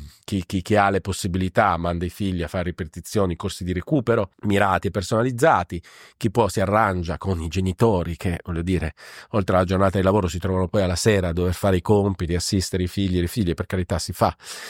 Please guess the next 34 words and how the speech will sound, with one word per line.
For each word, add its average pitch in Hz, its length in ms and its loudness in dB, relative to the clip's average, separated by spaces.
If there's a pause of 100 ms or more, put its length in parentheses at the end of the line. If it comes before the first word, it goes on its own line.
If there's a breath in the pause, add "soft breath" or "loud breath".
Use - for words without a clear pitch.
(200 loud breath)
eh, 95 340 2
nello 117 240 4
studio, 101 540 2
amici, 107 300 2
parenti, 131 680 0
e 92 120 -4
chi - 120 0
non 113 180 6
può, 85 140 2
non 92 160 2
può 78 340 -2
e - 140 -10
rimane 76 260 0
indietro. 78 520 -2
E - 100 -4
questo - 340 2
è 92 180 2
un 87 140 2
gran 87 240 2
peccato, 85 680 0
è 80 40 2
un 80 100 0
fallimento 85 600 0
di 90 140 0
tutti - 300 -2
noi 82 300 2 (220 loud breath)
e 104 140 2
di 104 100 4
questo 82 380 -2
dobbiamo 73 300 -2
essere, 73 400 -2 (360 loud breath)
eh, 82 320 0
consapevoli. 73 720 -2 (400 loud breath)
Ma 226 160 2